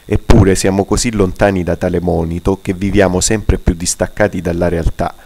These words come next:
immersi in un sonno collettivo variante dalle illusioni alle visioni estatiche.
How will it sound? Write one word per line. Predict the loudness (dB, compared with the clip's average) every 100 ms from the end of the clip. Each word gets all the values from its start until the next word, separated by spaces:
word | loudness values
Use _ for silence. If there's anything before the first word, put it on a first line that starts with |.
| -20 -20
immersi | -6 -2 2 2 2 -2 -4 -4
in | -2
un | -2
sonno | 0 0 2 2
collettivo | 2 0 -2 -2 -2 0
variante | 0 0 0 -2 -2 -2
dalle | 0 0 -2
illusioni | -2 -2 0 -2 -2 -4
alle | -2 -2
visioni | -2 -4 -2 -2 -2
estatiche. | -4 -4 -6 -8 -16 -16